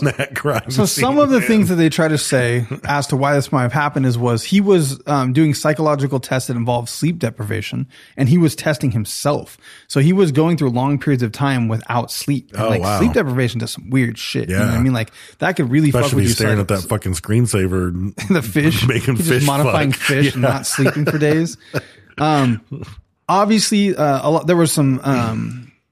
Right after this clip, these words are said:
Speaker 2: speculation that it could have been like a Russian mob hit, that they weren't getting
Speaker 1: Mm-hmm.
Speaker 2: a piece of what they were supposed to get from the Tetris thing.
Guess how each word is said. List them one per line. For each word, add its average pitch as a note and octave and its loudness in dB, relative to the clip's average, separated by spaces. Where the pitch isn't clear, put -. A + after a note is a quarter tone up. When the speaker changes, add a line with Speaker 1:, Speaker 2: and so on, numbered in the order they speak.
Speaker 2:
speculation E3 2
that C3+ 2
it A#2 -10
could - 0
have D#3 2
been C#3+ 2
like B2+ 0
a A#2+ -2
Russian A#2+ -2
mob C#3+ 0
hit, D3+ 2
that A#2+ -2
they B2 0
weren't B2 0
getting A#2+ 2
Speaker 1:
Mm-hmm. A2+ 2
Speaker 2:
a - -2
piece D3+ -2
of C3 -2
what B2+ -2
they A#2+ -2
were A#2 0
supposed - -4
to A2 -6
get C#3+ 0
from A#2+ -4
the G#2+ -4
Tetris D3+ -2
thing. C#3+ 2